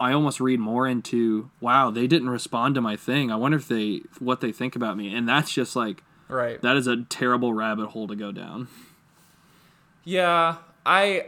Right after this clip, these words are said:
Speaker 2: I definitely get into bouts on Twitter. So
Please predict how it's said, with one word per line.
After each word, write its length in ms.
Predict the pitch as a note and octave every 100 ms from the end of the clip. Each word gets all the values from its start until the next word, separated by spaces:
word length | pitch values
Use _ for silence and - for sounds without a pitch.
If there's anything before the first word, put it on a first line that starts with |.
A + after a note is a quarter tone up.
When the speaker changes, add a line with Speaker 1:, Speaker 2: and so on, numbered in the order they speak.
| -
Speaker 2:
I 160 | D3
definitely 360 | E3+ F3 F3 F3
get 140 | D3 D3
into 220 | D3 D3
bouts 480 | B2+ B2 B2+ B2+ -
on 300 | B2+ B2+ B2
Twitter. 640 | - C3 A#2+ A#2+ A#2+ B2+ -
So 640 | - D#3+ C#3+ C3+ C3 B2+